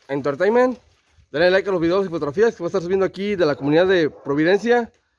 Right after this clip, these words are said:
municipio de Jaral del Progreso. Bueno, amigos,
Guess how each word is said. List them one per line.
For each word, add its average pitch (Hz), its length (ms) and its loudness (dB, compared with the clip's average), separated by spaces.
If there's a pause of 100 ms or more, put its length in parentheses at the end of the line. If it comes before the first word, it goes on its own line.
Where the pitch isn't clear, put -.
(300)
municipio 147 440 -2
de 175 140 4
Jaral 143 240 0
del 180 100 0
Progreso. 196 540 -2 (1400)
Bueno, 156 140 4
amigos, 226 320 4